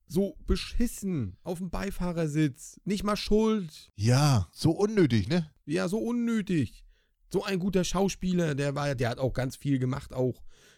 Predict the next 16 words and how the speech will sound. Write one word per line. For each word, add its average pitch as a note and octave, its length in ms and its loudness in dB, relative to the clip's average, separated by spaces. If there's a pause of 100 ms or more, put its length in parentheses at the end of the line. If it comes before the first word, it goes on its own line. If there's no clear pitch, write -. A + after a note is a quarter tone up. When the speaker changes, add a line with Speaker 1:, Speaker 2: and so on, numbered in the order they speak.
Speaker 1:
gestiftet D3 640 0
und B2 220 -4
gemacht C3+ 320 -6
und C#3+ 100 -2
getan. C#3+ 340 -2
Das A2+ 160 -2
war A#2 240 -6
also A#2 260 -6
unglaublich. E3 760 -2 (120)
Speaker 2:
Na, A2 100 2
vor A2 160 4
allen B2 120 2
Dingen, C3+ 100 2
der B2 100 6
hätte D3 240 4
Speaker 1:
Schade. C#3+ 320 4